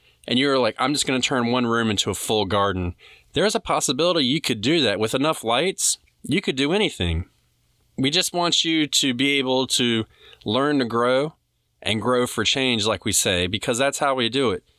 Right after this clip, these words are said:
You know, that's why I recommend herbs so much, 'cause you go to the store and you buy a container of herbs and it's, what, three, four dollars? But you can grow it by a plant. I mean, you could grow it by a seed for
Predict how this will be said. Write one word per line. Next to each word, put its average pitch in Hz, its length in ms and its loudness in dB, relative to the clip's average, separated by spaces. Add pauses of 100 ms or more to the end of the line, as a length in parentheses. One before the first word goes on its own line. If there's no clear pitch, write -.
(240)
You 113 100 -2
know, 113 240 0 (420)
that's - 120 -6
why 143 140 2
I 156 60 4
recommend 143 480 0
herbs 120 340 2
so 120 280 2
much, 113 460 0 (380)
'cause 147 140 0
you 156 80 0
go 135 240 2
to 151 100 0
the 135 80 0
store 120 540 0 (760)
and 123 120 0
you 120 100 2
buy 131 320 0
a 120 160 2
container 127 580 -2
of 104 80 -2
herbs 120 260 0
and 120 60 2
it's, 120 140 0
what, 110 220 0
three, 110 340 0
four 110 260 0
dollars? 107 540 0 (480)
But 131 200 0
you 170 80 2
can 147 160 0
grow 143 160 2
it 127 80 -4
by 123 160 2
a 110 120 0
plant. 156 540 0 (480)
I 113 80 -2
mean, 127 100 0
you 175 140 0
could 135 120 -2
grow 123 220 2
it 104 160 -12
by 117 200 0
a 98 60 0
seed 156 440 0
for 95 340 -2